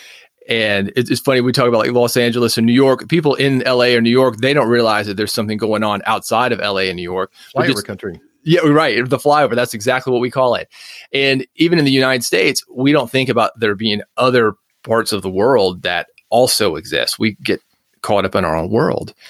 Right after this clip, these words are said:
Speaker 1: And, uh, yeah, one hundred percent. I mean, Russia's big. China is big.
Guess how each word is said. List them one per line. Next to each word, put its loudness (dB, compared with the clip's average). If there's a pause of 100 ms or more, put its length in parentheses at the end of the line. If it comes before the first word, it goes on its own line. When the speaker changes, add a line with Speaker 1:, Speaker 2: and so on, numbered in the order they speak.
(400)
Speaker 1:
And, -2 (220)
uh, -10
yeah, 0
one 0
hundred 0
percent. -2
I 0
mean, 0
Russia's -2
big. -2
China 0
is -2
big. -2